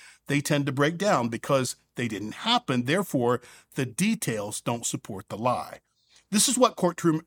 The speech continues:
courtroom attorneys are trying to do, get as many details surrounding an event on the record because lies will always break down in the midst of a well-known history.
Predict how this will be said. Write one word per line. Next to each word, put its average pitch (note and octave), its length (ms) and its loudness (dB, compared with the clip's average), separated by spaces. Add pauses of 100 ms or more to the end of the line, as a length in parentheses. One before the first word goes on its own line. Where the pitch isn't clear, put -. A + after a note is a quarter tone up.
(120)
courtroom D#3+ 340 4
attorneys D3+ 440 0
are C3+ 60 0
trying B2+ 340 0
to D3+ 100 -4
do, G3 220 2
get D#3 180 2
as C#3 100 0
many D3+ 260 2 (340)
details E3+ 540 4
surrounding G#3 500 4
an A3 100 2
event C#3 300 0
on A#3 240 4
the G#3+ 100 2
record D#3 500 0 (380)
because F3 320 0
lies F3+ 340 4
will G#3 80 2
always G3 400 2
break F#3+ 280 0
down B2+ 480 2
in D3+ 120 -2
the D3 60 0
midst D3+ 260 -2
of C#3+ 120 0
a C#3+ 40 0
well-known A#2 560 2
history. D3 520 -6